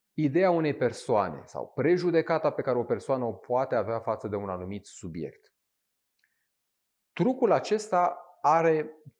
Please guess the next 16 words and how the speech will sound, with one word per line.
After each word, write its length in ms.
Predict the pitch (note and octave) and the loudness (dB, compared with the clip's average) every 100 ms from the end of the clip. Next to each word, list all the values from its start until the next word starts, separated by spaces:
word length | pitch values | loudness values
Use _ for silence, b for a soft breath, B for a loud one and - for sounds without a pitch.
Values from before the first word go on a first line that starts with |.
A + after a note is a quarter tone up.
| _ | _
trei 680 | - C3 C3 C#3+ E3 F3+ E3 _ _ _ _ _ | -6 -2 2 4 2 0 -6 _ _ _ _ _
elemente 880 | B2+ B2+ C3 C3 C#3 C3+ A2 - A2+ | 0 2 4 2 2 0 0 -2 -4
constitutive 1200 | - A2+ A2+ A2+ F#2+ G2 - G2+ F2+ E2 - - | -2 -2 -4 -10 -8 -10 -8 -8 -8 -10 -14 -16
și 340 | - - C#3 - | -20 -12 -12 -6
l-am 320 | B2 C#3+ A3 | 0 0 0
putea 300 | F3+ D#3 E3+ | 0 2 2
denumi, 480 | C3+ B2 A2+ G#2+ A#2 | 4 2 0 -2 -2
dacă 340 | G#2 F#2+ G2 | -2 -2 -4
ținem 440 | E2+ - B2 A2 G2 | -8 -6 -6 -6 -6
neapărat 680 | F2+ F#2+ C3 C3 A2+ A2+ | -8 -4 -2 0 0 0
să 80 | - | -2
avem 220 | F#2+ G#2 | -6 -4
o 80 | G2 | -4
denumire 400 | F#2 F#2+ F#2+ F2+ | -6 -8 -8 -8
pentru 360 | - F2 - G#2 | -10 -12 -12 -6
el, 260 | E3+ D#3+ | -4 -4